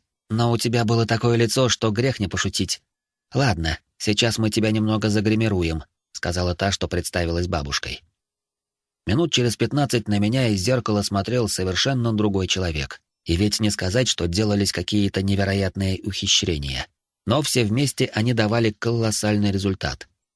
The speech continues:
На себя я стал не похож совершенно. Зато чем-то отдалённо стал походить на Ивана Иванова.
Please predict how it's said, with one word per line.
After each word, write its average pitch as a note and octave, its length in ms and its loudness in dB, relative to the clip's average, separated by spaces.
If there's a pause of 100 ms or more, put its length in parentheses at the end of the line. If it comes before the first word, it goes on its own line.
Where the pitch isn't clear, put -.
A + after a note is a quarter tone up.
(220)
На E2+ 80 -4
себя D#3 280 0
я B2 80 2
стал A2+ 260 -2
не G#2+ 140 2
похож G#2 380 -2
совершенно. D2 720 -2 (560)
Зато G#2+ 300 0
чем-то B2+ 380 2
отдалённо A2+ 600 0
стал G#2+ 240 -2
походить G2+ 460 0
на G2 200 0
Ивана F#2+ 340 0
Иванова. F2 560 -4